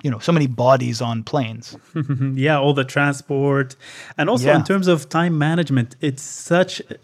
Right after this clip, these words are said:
Speaker 2: an efficient process to
Speaker 1: Yeah.
Speaker 2: just open your, you know, camera and, and start speaking.
Speaker 1: Literally, I go from a meeting in the U S
Speaker 2: Mm-hmm.
Speaker 1: to a meeting in the U A E <laughs> to a meeting in New Zealand.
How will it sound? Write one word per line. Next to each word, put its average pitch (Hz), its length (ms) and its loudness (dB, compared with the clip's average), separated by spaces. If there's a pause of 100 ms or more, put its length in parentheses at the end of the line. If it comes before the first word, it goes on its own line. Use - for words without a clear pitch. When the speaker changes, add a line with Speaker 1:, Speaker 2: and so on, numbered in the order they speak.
Speaker 2:
an 151 220 -2
efficient 143 800 -4 (240)
process 123 680 -4 (220)
to 147 80 -6
Speaker 1:
Yeah. 160 260 6
Speaker 2:
just 123 320 -6 (160)
open 170 300 2
your, 156 200 4 (220)
you 151 140 -2
know, 120 260 -2 (140)
camera 135 420 2
and, 131 180 -2
and 131 140 -2
start 127 280 0
speaking. 123 360 -12 (300)
Speaker 1:
Literally, 151 400 4
I 147 80 6
go 165 160 6
from 147 240 -2
a - 20 0
meeting 165 600 0
in 131 100 -4
the 117 80 -4 (120)
U 123 100 0
S 196 260 2
Speaker 2:
Mm-hmm. 139 220 0
Speaker 1:
to 160 160 2
a 123 40 0
meeting 151 600 -2
in 127 160 -4
the 120 80 -6
U 113 120 -6
A 135 220 -2
E 185 260 -4
<laughs> 202 80 -10
to 147 100 0
a 131 40 -2
meeting 147 540 -2
in 135 100 -4
New 135 140 -2
Zealand. 123 500 -6